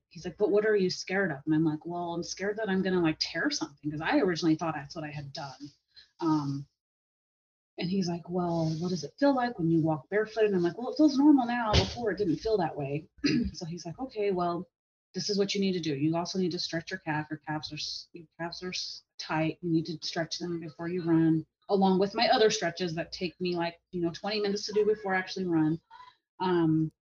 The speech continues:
so I've been taking it easy, and I did my first three mile jog, um, like, two days before Christmas, and I've only gotten up to about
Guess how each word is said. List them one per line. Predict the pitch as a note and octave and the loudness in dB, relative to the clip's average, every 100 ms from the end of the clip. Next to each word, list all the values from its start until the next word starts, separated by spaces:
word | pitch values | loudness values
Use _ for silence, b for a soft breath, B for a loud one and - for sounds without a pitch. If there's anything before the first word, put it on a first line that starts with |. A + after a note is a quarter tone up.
| _ _ _ _ - - | _ _ _ _ -10 -10
so | - - G#3 G3+ G3+ | -10 -2 2 4 2
I've | F#3+ G3+ G3 E3 | 2 2 0 -2
been | G3+ G3 | 0 0
taking | G3 G3 G#3 G3+ | 2 -2 0 0
it | F#3 | 2
easy, | F#3 G3+ A#3+ A#3 | 2 0 -2 2
and | F3+ | 4
I | E3+ | 4
did | D#3 E3+ | 4 0
my | F3 E3 | 2 2
first | - F3 D#3+ - _ - | -2 -8 -8 -10 _ -12
three | F3 F3 | -6 -2
mile | F3 E3 D3+ | 0 0 -2
jog, | D3+ D#3 D3+ D3+ F#3 G#3+ G#3 - B B _ | -2 -2 -2 -2 -2 -4 -6 -18 B B _
um, | E3+ E3 D#3+ D#3 D#3 D3+ | -4 0 2 4 4 2
like, | - | -2
two | - F3+ | -2 -2
days | E3+ | -2
before | E3 E3 E3 | -4 -6 -8
Christmas, | D#3 E3+ - G3 G#3 A3 - D#3+ | -8 -8 -6 -6 -6 -8 -10 -6
and | F3+ D#3 D#3+ | 0 4 4
I've | D#3+ D#3 - - | 2 -2 -6 -4
only | F#3 F3+ | 0 0
gotten | E3 E3 D#3+ | 0 -2 0
up | E3 E3 - | 0 -2 -6
to | E3 | -4
about | D3+ D#3 D3 | -2 -4 -6